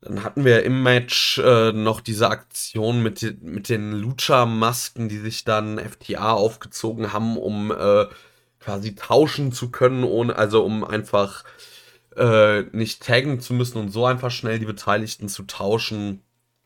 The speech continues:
Prinzipiell, äh, wie bei den, ja, Betracht-, also bei den teilnehmenden Teams zu erwarten, kein schlechtes Match, eher, also schon ein gutes, aber auch nichts, was mich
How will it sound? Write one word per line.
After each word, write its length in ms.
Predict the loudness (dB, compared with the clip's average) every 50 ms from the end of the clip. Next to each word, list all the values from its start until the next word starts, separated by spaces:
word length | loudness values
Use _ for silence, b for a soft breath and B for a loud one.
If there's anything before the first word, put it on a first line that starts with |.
| _ _ _ _ _ _ _ _ _ _ b b b b b b b b b b b b b
Prinzipiell, 920 | 2 4 4 4 4 2 -2 -4 -2 2 4 6 8 8 6 6 6 4 4
äh, 420 | 6 6 8 8 8 8 6 4
wie 80 | 0 2
bei 160 | 4 4 4
den, 460 | 4 2 0 -2 -2 -6 -8 -10 -14 _ _ _ _ _ -12
ja, 260 | -6 -4 -2 0 0
Betracht-, 460 | 0 -2 -4 -6 -8 -8 -8 -10 -8 -4
also 200 | -4 -2 0 2
bei 120 | 2 2
den 320 | 2 2 0 -2 -4 -6 B B B B B B
teilnehmenden 680 | -6 0 2 2 2 2 0 -2 -2 -2 0 0 -2 -2
Teams 420 | -2 -4 -4 -4 -2 -2 -2 -2
zu 100 | 2 4
erwarten, 720 | 4 4 4 4 4 4 4 2 0 -4 -4 -4 -4 -6 b b b b b b b b b _
kein 240 | -8 -2 -2 0 0
schlechtes 520 | 0 2 2 2 2 2 -2 -2 -2 0
Match, 340 | 0 0 0 0 0 -2 -4
eher, 400 | -2 2 4 4 4 4 2 -2 -4
also 220 | -4 -4 -4 -4 -6
schon 320 | -8 -4 -2 0 0 0
ein 40 | 0
gutes, 760 | -2 -4 -6 -6 -4 -2 0 0 0 0 -2 -6 -10 -12 -12
aber 240 | -10 -10 -8 -6 -6
auch 140 | -6 -6 -6
nichts, 300 | -4 -4 -4 -6 -6 -8
was 160 | -8 -8 -6
mich 360 | -6 -6 -6 -6 -6 -10 -10